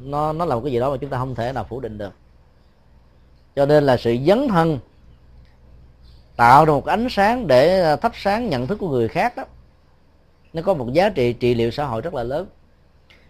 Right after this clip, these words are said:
Còn việc ngày nay chúng ta phát nguyện đốt ngón tay, đốt ngón chân, đốt chi thể, đốt những cái phần, à, lục phủ ngũ tạng của mình để mình nghĩ rằng mình cúng như Đức Phật đó, đôi lúc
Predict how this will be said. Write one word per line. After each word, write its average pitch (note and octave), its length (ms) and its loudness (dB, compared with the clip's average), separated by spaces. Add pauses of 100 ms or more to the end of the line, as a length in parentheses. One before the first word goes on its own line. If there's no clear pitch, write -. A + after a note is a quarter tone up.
(100)
Còn B2 220 0
việc D3 260 4
ngày C3 200 0
nay D#3 440 2 (240)
chúng F#3 180 -4
ta D#3 320 4 (800)
phát A3+ 260 2
nguyện B2+ 420 0
đốt G#3 320 4 (680)
ngón F3+ 260 -4
tay, D#3+ 440 4
đốt F#3 140 2
ngón F#3+ 240 -4
chân, E3 400 0 (520)
đốt G3+ 220 -2
chi E3 220 0
thể, C#3+ 480 0 (600)
đốt G3 200 4
những C#3 140 -6
cái E3+ 80 -4
phần, B2 420 -2 (800)
à, A2+ 200 -8
lục B2+ 220 0
phủ D3+ 120 -4
ngũ D#3+ 120 -4
tạng C3 160 -4
của D#3 60 -6
mình C3 280 -4 (300)
để C3 260 4
mình D3+ 180 -2
nghĩ C#3 160 -2
rằng B2+ 220 -4
mình A#2+ 140 -6
cúng B3+ 220 -4
như G3 80 0
Đức E3+ 140 -2
Phật A2 220 -6
đó, E3 180 -12
đôi D#3+ 120 -4
lúc G3+ 180 0